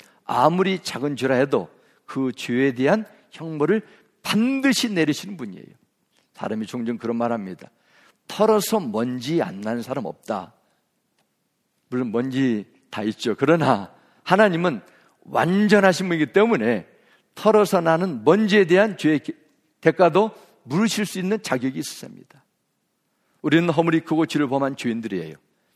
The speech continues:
질고를 겪어야 되고 형벌을 받아야 되고 죽음과 지옥의 고통을 받아야 될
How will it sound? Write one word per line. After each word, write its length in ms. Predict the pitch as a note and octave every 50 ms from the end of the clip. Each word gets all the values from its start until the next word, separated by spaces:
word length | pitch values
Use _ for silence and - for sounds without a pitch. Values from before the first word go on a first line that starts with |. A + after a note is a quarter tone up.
| _
질고를 440 | - - E3+ F3 E3+ D3+ E3+ D#3+ D3+
겪어야 360 | - D3 C3 - - D3+ D3
되고 340 | B2+ G2+ G2 E2 - E2+ - _ _ _ _ _
형벌을 400 | - - G3+ F#3+ E3 E3 D3+ D3+
받아야 320 | - - A#2 A#2 D3 C3+
되고 320 | G2+ F#2 F#2 D#2+ F2 E2+ _ _ _ _ _ _ _ _ _ _ _ _ _ _ _ _ _ _ _ _ -
죽음과 520 | - D3+ D3 D3 E3 D#3+ D#3 D#3 D3+ D3
지옥의 300 | - - D3 C3+ C#3 C3+
고통을 380 | - - C3+ - - C#3 C3+ A#2
받아야 500 | - A#2 A2+ G#2+ A#2+ A#2 A#2 A#2+ B2 A#2
될 260 | A#2 D3+ G#3+ B3+